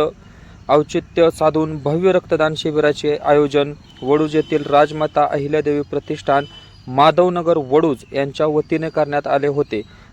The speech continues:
रक्तदान हे श्रेष्ठ दान असून राज्यात व देशात रक्तदान करून घेण्यासाठी अनेक सामाजिक संस्था, संघटना,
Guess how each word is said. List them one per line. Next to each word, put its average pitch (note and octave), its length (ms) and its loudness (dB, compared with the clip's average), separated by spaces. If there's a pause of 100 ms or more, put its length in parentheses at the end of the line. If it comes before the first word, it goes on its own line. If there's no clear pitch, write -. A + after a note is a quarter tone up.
रक्तदान G3 520 0
हे F#3+ 180 -2
श्रेष्ठ F#3 420 -6
दान F3 220 0
असून D#3+ 380 -6
राज्यात C#3+ 540 2
व D#3+ 200 0
देशात C#3+ 460 -2
रक्तदान D3 540 -2
करून D#3 380 -2
घेण्यासाठी C#3 640 -2 (480)
अनेक D#3+ 260 -4
सामाजिक D#3 480 -2 (100)
संस्था, D3 380 -2
संघटना, D3+ 680 0